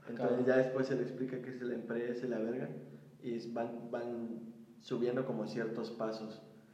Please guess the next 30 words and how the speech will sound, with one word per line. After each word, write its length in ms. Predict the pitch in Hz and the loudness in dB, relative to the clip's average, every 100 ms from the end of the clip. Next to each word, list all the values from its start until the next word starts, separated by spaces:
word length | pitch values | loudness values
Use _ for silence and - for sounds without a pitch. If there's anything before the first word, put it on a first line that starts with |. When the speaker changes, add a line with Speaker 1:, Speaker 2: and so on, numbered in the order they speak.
| - - | -20 -6
Speaker 1:
para 220 | 110 107 | -2 -2
que 100 | 107 | -4
lo 120 | 104 | -6
supere, 640 | 104 113 113 113 143 - - - | -6 -4 -2 0 0 -2 -8 -10
Speaker 2:
Ajá. 220 | 113 104 107 107 | -10 -10 -10 -8
Speaker 1:
de 80 | 107 | -8
cierta 300 | 117 113 120 | -6 -4 -2
manera, 420 | 113 113 - - - - - - - - | 0 0 0 -2 -2 -6 -12 -14 -16 -4
y 80 | 113 | 0
al 160 | 113 | 0
final 380 | 113 113 120 113 | 0 0 0 2
te, 160 | 123 113 | 0 2
le 120 | 117 | 4
mandan 300 | 117 131 127 | 4 4 4
como 200 | 120 120 | 2 2
un 120 | 127 | 4
muñeco 480 | 135 135 135 135 151 | 4 4 2 0 -2
que 80 | 120 | -2
tiene 240 | 123 123 | -4 -4
que 80 | 127 | -6
poner 280 | 131 127 127 | -6 -6 -4
en 60 | |
la 80 | 120 | -2
bañera 420 | 110 107 117 123 - - - | -2 -2 -2 -4 -8 -10 -12
con 140 | 113 | -10
cosas 340 | 110 117 127 117 | -8 -6 -6 -6
de 80 | 123 | -6
ese 160 | 127 | -6
güey. 200 | 113 127 - - - | -6 -4 -6 -8 -10
Speaker 2:
Ajá. 220 | 104 117 | -8 -8